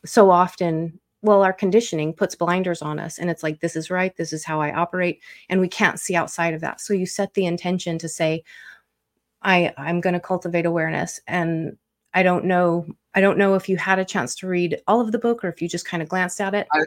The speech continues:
Speaker 2: I skimmed it. I ain't gonna lie.
Speaker 1: That's
Speaker 2: I'm
Speaker 1: fine. No, you're fine. Um, because one of the quotes that I reference, and it's not even a formal quote, but I went to a retreat of Doctor, Doctor Joe Dispenza's, and he said, um,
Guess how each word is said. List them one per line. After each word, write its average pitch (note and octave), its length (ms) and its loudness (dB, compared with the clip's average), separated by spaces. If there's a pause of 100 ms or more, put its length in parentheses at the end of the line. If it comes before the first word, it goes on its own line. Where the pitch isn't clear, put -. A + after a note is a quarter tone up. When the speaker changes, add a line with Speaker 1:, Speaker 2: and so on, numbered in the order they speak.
Speaker 2:
I D3+ 120 6
skimmed C3+ 360 2
it. C#3+ 180 2
I C3+ 120 2
ain't C#3 80 0
gonna C3 120 4
lie. A#2 240 4
Speaker 1:
That's G#3+ 140 4
Speaker 2:
I'm B2+ 120 -2
Speaker 1:
fine. A3 280 -2
No, B3 320 4
you're A#3+ 160 4
fine. B3+ 400 0 (420)
Um, F#3+ 460 0 (100)
because A3 240 -2
one A3+ 140 4
of G#3 60 0
the G#3 80 2
quotes A3 360 0
that G#3 120 0
I F#3+ 60 0
reference, F#3 600 -4
and G3+ 120 0
it's F#3+ 180 -4
not G#3 180 0
even G#3 200 -2
a F#3+ 60 -6
formal G3 380 -4
quote, - 300 -4
but F3+ 100 -4
I F3 60 -2
went F#3 260 -6
to F#3+ 160 -2
a F3 140 -2
retreat F3 400 -4
of F3 100 -4
Doctor, E3+ 340 -6 (120)
Doctor E3+ 300 -4
Joe E3+ 180 -4
Dispenza's, E3+ 640 -6
and F3 120 -4
he F3+ 140 -2
said, E3 340 -4
um, D#3 400 -6